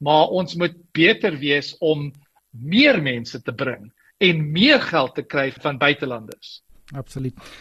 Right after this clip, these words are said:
Speaker 2: Daar's probleme in die Rooi See. Jy het nou vroeër gesê, natuurlik is die veiligheid van passasiers en die bemanning absoluut kritiek. Maar dink jy daar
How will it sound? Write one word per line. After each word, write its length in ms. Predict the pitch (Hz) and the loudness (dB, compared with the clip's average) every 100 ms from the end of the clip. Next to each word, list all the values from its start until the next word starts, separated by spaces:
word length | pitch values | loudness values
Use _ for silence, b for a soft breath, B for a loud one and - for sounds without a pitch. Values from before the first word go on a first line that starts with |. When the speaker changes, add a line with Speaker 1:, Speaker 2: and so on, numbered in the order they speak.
| B | B
Speaker 2:
Daar's 240 | 196 208 | 4 4
probleme 400 | - 226 196 226 | 6 4 6 8
in 60 | 240 | 8
die 100 | 226 | 8
Rooi 220 | 190 190 | 8 6
See. 380 | 202 214 214 254 - - | 2 0 0 0 -6 -10
Jy 100 | 175 | -8
het 120 | 170 | -8
nou 100 | 180 | -6
vroeër 260 | 214 202 | -2 -2
gesê, 500 | 196 190 - 190 165 151 - | -2 -8 -6 -4 -4 -10 -10
natuurlik 640 | 160 151 202 175 170 - | -6 -4 -4 -2 -2 -4
is 160 | 143 - | -10 -8
die 80 | |
veiligheid 480 | - 190 202 190 175 | -2 2 2 2 -2
van 140 | - 156 | -6 -8
passasiers 640 | 151 156 143 202 190 170 | -6 -8 -6 -4 -4 -4
en 100 | 160 | -6
die 100 | 151 | -2
bemanning 720 | 143 135 156 165 165 147 151 | -2 -2 -2 -2 -4 -6 -10
absoluut 360 | - 165 170 170 | -10 -8 -8 -6
kritiek. 500 | 151 139 - 147 - B B B B B 208 | -6 -4 -2 -2 -4 B B B B B -6
Maar 300 | 180 190 - | 0 0 0
dink 240 | 156 240 269 | 0 0 4
jy 420 | 269 277 254 233 202 190 | 4 4 2 -4 -6 0
daar 220 | 190 | 2